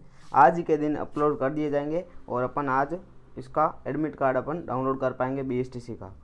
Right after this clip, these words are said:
तो I hope वीडियो आपको अच्छा लगा हो। अगर वीडियो अच्छा लगा हो तो YouTube चैनल Apple स्टडी को सब्सक्राइब जरूर करें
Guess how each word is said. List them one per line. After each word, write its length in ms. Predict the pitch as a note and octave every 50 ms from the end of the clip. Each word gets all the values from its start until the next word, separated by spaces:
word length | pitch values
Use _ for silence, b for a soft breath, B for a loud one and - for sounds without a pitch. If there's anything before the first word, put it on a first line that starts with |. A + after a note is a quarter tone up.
| b b b b b b - -
तो 80 | A#2+ A2 A2+ - -
I 60 | A2 A#2+
hope 300 | B2+ C3+ C#3 C#3 C#3 -
वीडियो 240 | B2+ B2+ C3+ C3+ C3+
आपको 180 | C3 C3 - C3+
अच्छा 140 | C3 -
लगा 200 | C3+ C#3 C3 C3+
हो। 180 | C#3 C3+ C3+ - - - - -
अगर 140 | A#2 A#2+ B2
वीडियो 280 | A#2 A#2+ C3 C#3 C#3
अच्छा 140 | C3+ C3+ D3
लगा 240 | C#3 C#3 C3+ C3+ C#3+
हो 180 | C#3 C#3+ D#3 - B B B B B -
तो 60 | B2 B2
YouTube 300 | B2+ C3 B2+ C#3+ C3 -
चैनल 320 | C3+ C3 C3+ C#3 C#3+ D#3 - - - - - - - - -
Apple 260 | B2 - - D3 C#3+
स्टडी 260 | D3 - - D3 C#3+ C3
को 100 | C3+ C3+
सब्सक्राइब 400 | B2+ B2 - - - C3+ C3+ C3
जरूर 160 | B2+ C3+ C#3 C#3
करें 260 | - C3 C3+ D3+